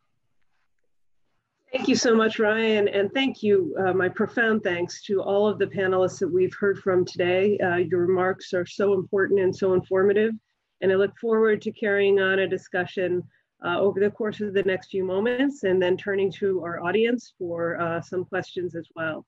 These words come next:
Let me start, start with you, Doctor Kwon. Uh, South Korea's approach to tackling covid nineteen has been lauded as one of the quickest and most effective responses to the pandemic.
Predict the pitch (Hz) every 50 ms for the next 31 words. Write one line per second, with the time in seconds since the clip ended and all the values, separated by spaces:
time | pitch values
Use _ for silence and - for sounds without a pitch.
0 | _ _ _ _ _ _ _ _ _ _ 302 320 349 320 - - - 294 269 269
1 | 269 - _ _ - - - 269 262 226 240 240 240 240 247 233 233 233 220 220
2 | - 226 208 - - 226 226 254 311 359 392 - _ _ _ _ _ _ _ _
3 | _ 208 208 208 202 - - - - 320 311 311 311 - - 330 330 320 320 302
4 | - 269 - - - 269 247 247 262 - - - 240 220 - - 226 240 254 254
5 | - 277 262 240 233 233 226 - 240 226 208 220 202 220 196 196 190 196 - 233
6 | 220 208 196 196 185 - 202 196 185 190 196 196 196 202 220 220 220 202 202 196
7 | 185 - 202 202 202 202 202 196 196 202 185 175 185 185 - - 226 214 - 247
8 | 202 - - - - 196 185 196 190 185 175 - - 202 190 - - _ _ _
9 | 247 233 233 - - - - - 170 170 170 151 - _ _ _ _ - 196 196
10 | - _ 208 196 180 - - 196 - - - 185 180 170 - 190 175 165 175 170
11 | 170 165 151 156